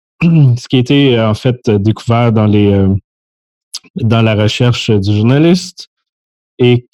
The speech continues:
que, euh, certains, ben, en fait, pas certains, mais plusieurs personnes ont commenté avec le journaliste disant qu'ils se sont fait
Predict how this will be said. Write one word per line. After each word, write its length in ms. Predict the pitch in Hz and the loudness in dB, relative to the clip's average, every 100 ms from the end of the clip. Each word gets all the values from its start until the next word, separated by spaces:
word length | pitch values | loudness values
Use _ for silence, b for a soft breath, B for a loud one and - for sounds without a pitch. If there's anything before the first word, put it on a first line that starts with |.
| - | -4
que, 400 | 123 117 117 120 | 0 0 0 -2
euh, 360 | 110 107 104 | -2 0 -2
certains, 720 | 107 - 131 120 139 139 139 127 _ _ _ _ _ | -4 -6 -6 -2 -2 0 0 -2 _ _ _ _ _
ben, 220 | 113 98 95 | -4 -2 -2
en 120 | 107 | -4
fait, 200 | - 101 | -2 -4
pas 120 | - | -2
certains, 340 | 110 123 - 165 | -2 -2 0 0
mais 160 | 120 | 0
plusieurs 460 | 113 143 135 143 139 | 0 0 2 0 0
personnes 420 | 120 - 131 123 | -4 -2 0 0
ont 80 | 110 | 0
commenté 400 | 113 107 107 120 | 0 -2 0 0
avec 180 | 110 101 | 0 0
le 100 | 104 | -2
journaliste 500 | 104 101 117 131 - | 0 0 0 0 -4
disant 300 | 107 117 135 | -2 -2 -2
qu'ils 580 | - 143 139 - 143 156 | 0 0 -2 -2 -2 0
se 100 | 143 | 0
sont 200 | 127 120 | 0 -2
fait 360 | 135 120 _ | -2 -4 _